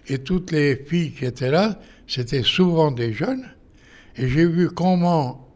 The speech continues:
le travail les avait abîmées, physiquement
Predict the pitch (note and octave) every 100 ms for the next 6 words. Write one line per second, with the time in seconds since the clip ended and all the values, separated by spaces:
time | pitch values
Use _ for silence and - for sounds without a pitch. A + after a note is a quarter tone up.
0 | - - D3 D3+ D3 D3+ D#3 F3 F#3 G3
1 | F#3+ - - - - C#3 C3 C#3+ D3+ D3+
2 | F3 F3+ - C#3+ C3 C3+ C3 A#2+ G#2 -
3 | - - - - _ - - - - -
4 | - - F3 E3+ D#3+ - C#3 F3 G3 G3